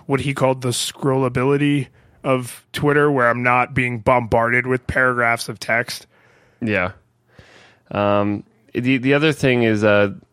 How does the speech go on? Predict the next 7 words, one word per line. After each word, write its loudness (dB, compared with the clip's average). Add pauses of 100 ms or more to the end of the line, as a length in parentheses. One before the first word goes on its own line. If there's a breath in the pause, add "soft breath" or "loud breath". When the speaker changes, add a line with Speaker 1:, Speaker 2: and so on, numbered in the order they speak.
Speaker 2:
th-, -12
the 0
reason 2
this -2
needs 0
to 2
happen, 0